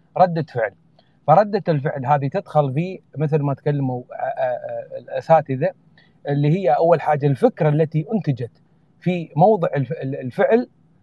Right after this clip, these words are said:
وبعدين العاطفة التي أنتجت بناء على هذا التفكير،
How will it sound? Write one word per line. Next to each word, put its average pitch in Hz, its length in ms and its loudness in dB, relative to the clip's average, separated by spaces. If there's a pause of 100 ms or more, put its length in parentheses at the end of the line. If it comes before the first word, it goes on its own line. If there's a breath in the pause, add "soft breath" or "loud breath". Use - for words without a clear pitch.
(140)
وبعدين 151 560 2 (100)
العاطفة 170 540 4
التي 156 320 -2 (120)
أنتجت 139 640 -4
بناء 160 520 2
على 151 380 4 (100)
هذا 185 200 4
التفكير، 185 580 -6